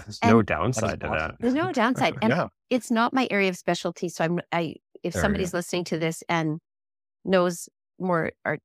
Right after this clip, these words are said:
Speaker 2: in more of an articulate way what that is, but th-, that is a thing. And I, I just think it's neat that cultures
Speaker 1: Hmm.
Speaker 2: throughout history have done things to make them feel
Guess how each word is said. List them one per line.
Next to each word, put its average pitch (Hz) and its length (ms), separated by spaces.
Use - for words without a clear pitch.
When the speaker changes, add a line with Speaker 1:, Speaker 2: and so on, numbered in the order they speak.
Speaker 2:
in 165 180
more 208 140
of 175 100
an 165 80
articulate 160 540
way 165 160
what 156 200
that 139 180
is, 165 280
but - 160
th-, 208 140
that 226 140
is 240 160
a 196 40
thing. 190 260
And 170 100
I, 165 160
I 190 80
just 196 180
think 214 140
it's - 160
neat 185 160
that 175 120
cultures 185 680
Speaker 1:
Hmm. 92 120
Speaker 2:
throughout 196 180
history 180 560
have 175 200
done 170 240
things 147 540
to 175 380
make 160 240
them 160 140
feel - 220